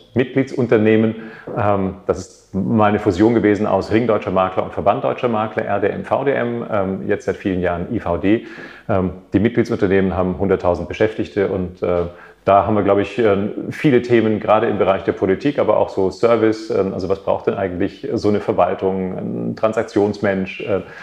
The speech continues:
was brauchen die Projektentwickler heute im Markt? Ähm, wir machen ganz viel Marktbeobachtung.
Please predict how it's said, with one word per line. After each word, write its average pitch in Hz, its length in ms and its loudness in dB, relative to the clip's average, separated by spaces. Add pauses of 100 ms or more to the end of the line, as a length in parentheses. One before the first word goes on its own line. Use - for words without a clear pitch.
(180)
was 101 160 -2
brauchen 104 200 4
die 113 60 0
Projektentwickler 104 720 0
heute 95 200 0
im 90 160 -2
Markt? 87 420 -4
Ähm, 90 200 0 (280)
wir 107 80 2
machen 113 220 0
ganz 110 160 -2
viel 101 160 0
Marktbeobachtung. 139 1120 -2